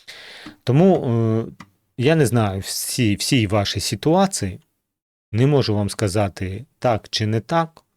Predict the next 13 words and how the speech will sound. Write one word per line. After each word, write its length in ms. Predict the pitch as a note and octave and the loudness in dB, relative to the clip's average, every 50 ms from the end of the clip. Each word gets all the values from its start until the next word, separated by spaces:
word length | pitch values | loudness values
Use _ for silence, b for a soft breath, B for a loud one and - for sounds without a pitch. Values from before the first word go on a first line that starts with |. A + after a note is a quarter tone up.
| _ _ _ _ _ - | _ _ _ _ _ -4
але, 320 | - D3+ E3 F3 E3+ E3 | 0 2 2 2 0 0
друзі, 300 | A#2+ B2+ B2+ C3+ A2+ A2 | -2 -2 0 0 0 0
ви 100 | G2 G#2 | 0 0
завжди 300 | F#2+ G2+ F#2+ F#2+ C3+ C#3 | -2 -2 -2 0 0 0
можете 320 | B2+ A#2 A2 - - G2 | 0 0 -2 -4 -6 -8
замовити 460 | E2+ F#2 F2+ G2 G#2 G#2 G2 - - F2+ | -8 -6 -4 -4 -4 -4 -4 -6 -8 -8
у 40 | |
мене 260 | E2+ F2 F#2 F#2 F2+ - | -8 -8 -10 -10 -10 -12
консультацію. 760 | - E2 - - - D#2+ - - D2+ D2 - - - D#2 - _ B B B B B B B B B B _ - G#4 F#4+ F4+ | -14 -14 -14 -14 -16 -18 -16 -16 -16 -14 -14 -14 -14 -14 -16 _ B B B B B B B B B B _ -18 -18 -6 -4
<laughs> 760 | - - G#3+ - F#3+ - - - - E3 E3 D#3+ D#3 - - | -4 -4 -4 -6 -12 -14 -12 -12 -12 -12 -12 -12 -16 -10 -6
Я 160 | B2 B3 C#4+ | -6 -4 -2
подивлюсь, 600 | - - B2 A#2 A#2+ A2+ B2+ C#3 D3+ C#3 - | -2 0 2 2 2 2 2 2 0 0 -2
е, 40 | - | -6